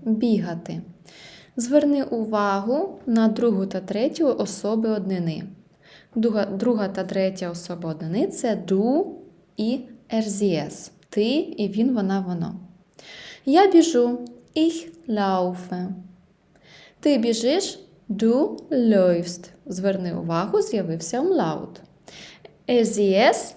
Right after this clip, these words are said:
läuft. Він, вона, воно біжить. Також з'явився умлаут. Запам'ятай. Wir laufen.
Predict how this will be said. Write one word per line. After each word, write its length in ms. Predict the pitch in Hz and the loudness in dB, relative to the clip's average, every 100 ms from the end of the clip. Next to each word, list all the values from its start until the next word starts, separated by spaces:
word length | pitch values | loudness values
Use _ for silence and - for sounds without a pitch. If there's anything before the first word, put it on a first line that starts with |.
| - | -2
läuft. 680 | 285 254 - 165 - - - | 4 6 6 4 -2 -12 -10
Він, 340 | 247 226 240 220 | -2 2 4 4
вона, 300 | 208 190 175 | 2 0 0
воно 440 | 170 170 202 392 | -2 0 4 4
біжить. 640 | 370 247 185 180 - - - | 4 0 0 -2 -4 -10 -8
Також 520 | 185 160 165 302 339 | -4 -2 0 0 0
з'явився 640 | 254 202 175 160 165 226 | -2 -2 -2 -2 -2 0
умлаут. 520 | 285 349 220 151 151 - | 2 2 2 -2 -6 -10
Запам'ятай. 880 | 160 165 170 185 285 - 170 156 170 - _ _ - - - - _ 269 | -8 -6 -6 -4 -4 -4 -6 -6 -10 -16 _ _ -20 -20 -20 -20 _ -2
Wir 540 | 277 294 220 165 156 | 4 6 6 4 0
laufen. 760 | 160 175 214 - - 339 359 | 0 4 4 2 4 6 6